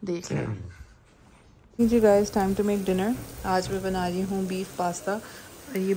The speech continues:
बहुत ही lean मुझे beef मिला है आज अलफता से। सबसे पहले हम garlic सौटे करें। यहाँ पे हमारी जो है spaghetti boil हो रही है, अब हम garlic में जो है beef डालेंगे अपना। फिर हम लोगों ने भाई इसमें डाला है salt,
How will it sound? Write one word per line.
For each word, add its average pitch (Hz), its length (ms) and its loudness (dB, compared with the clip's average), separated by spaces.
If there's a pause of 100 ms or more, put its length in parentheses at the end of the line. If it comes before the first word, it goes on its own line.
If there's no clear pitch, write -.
बहुत 196 500 -2
ही 202 240 -2
lean 196 560 4
मुझे 196 180 2
beef 180 340 -6
मिला 170 180 -2
है 196 200 2
आज 185 220 -2
अलफता 180 440 -6
से। 208 180 -6 (840)
सबसे 208 220 -2
पहले 202 160 0
हम 208 120 0
garlic 190 320 2
सौटे 208 320 -2
करें। 196 220 -2
यहाँ 185 280 -2
पे 190 60 -2
हमारी 175 340 -2
जो 175 140 -4
है 175 60 0
spaghetti 175 460 -4
boil 214 280 4
हो 180 80 0
रही 175 180 -6
है, 175 60 -8 (100)
अब 180 120 -6
हम 180 360 -2
garlic 170 340 2
में 185 100 -4
जो 175 80 -2
है 170 140 2
beef 190 260 -6
डालेंगे 214 340 2
अपना। 185 280 -8 (340)
फिर 240 200 4
हम 214 240 2
लोगों 208 200 2
ने 208 100 0
भाई 139 180 0
इसमें - 320 0
डाला 185 240 2
है 208 160 2
salt, 196 520 2